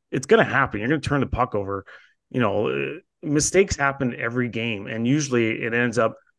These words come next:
like you said before, two mistakes or three mistakes end up in a goal.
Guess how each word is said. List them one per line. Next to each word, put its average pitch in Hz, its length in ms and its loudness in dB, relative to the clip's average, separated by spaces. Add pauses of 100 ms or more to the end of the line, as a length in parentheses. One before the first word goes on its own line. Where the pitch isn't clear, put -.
(120)
like 113 160 0
you 113 60 -4
said 120 260 2
before, 107 540 0 (300)
two 190 200 0
mistakes 123 600 -2
or 120 140 0
three 139 240 2
mistakes 110 460 0
end 110 180 -4
up 104 160 -2
in 104 60 -6
a 92 60 -8
goal. 92 360 -4